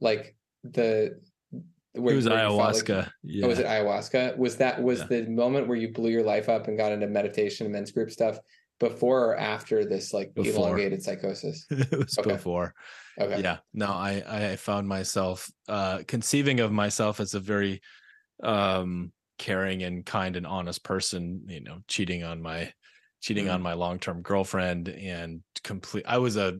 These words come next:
Speaker 2: New York City teaching fellow. So I was, I, I
Speaker 1: Mm-hmm.
Speaker 2: had been a wilderness guide for a long time. Then I moved to New York and was teaching, teaching in the Bronx and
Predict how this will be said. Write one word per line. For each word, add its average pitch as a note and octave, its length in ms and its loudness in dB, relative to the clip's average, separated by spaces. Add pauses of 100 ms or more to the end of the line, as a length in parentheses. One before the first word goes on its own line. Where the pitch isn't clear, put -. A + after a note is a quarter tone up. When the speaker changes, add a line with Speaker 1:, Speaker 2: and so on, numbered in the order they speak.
Speaker 2:
New A#2+ 100 -4
York G#2 260 0
City F#2 220 -2
teaching G2 380 -4
fellow. G2+ 360 2
So F#2 180 -2
I - 20 0
was, E2+ 300 -4
I, G#2 140 -2
I G#2+ 40 2
Speaker 1:
Mm-hmm. A2 160 -2
Speaker 2:
had G#2+ 220 0
been G#2+ 140 2
a F#2+ 80 0
wilderness G#2+ 420 0
guide G2 200 -2
for G2+ 80 -12
a F#2+ 40 -6
long F#2+ 120 -4
time. F#2 220 -6
Then F#2 140 -4
I - 20 -4
moved G2 200 -6
to - 60 -12
New F#2 80 -4
York F2 300 -4
and E2+ 100 -10
was E2+ 140 -10
teaching, F#2 420 -10 (680)
teaching F3 260 2
in C#3+ 60 2
the C3 80 2
Bronx A2+ 420 0
and G#2 260 -2